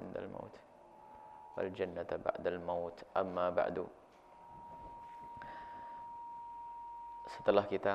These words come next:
mempelajari atau belajar dengan Imam As-Sanusi dengan kitab Ummul Barahin yang alhamdulillah sudah selesai pada pertemuan yang lalu.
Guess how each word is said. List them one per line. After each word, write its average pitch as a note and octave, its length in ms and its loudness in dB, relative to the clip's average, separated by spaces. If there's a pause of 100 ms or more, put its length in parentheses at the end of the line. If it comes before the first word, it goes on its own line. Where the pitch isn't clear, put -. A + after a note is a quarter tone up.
mempelajari F2+ 880 2 (640)
atau F2 240 4
belajar F2+ 480 6
dengan E2+ 240 2
Imam E2+ 320 -2
As-Sanusi F2+ 640 0
dengan E2 240 -4
kitab - 400 -2
Ummul E2 320 2
Barahin F2+ 560 6 (3250)
yang G2+ 320 10
alhamdulillah G2 1080 4 (1700)
sudah - 240 4
selesai F#2 560 4
pada F2+ 320 2
pertemuan F2+ 480 2
yang F2 240 0
lalu. F2+ 400 4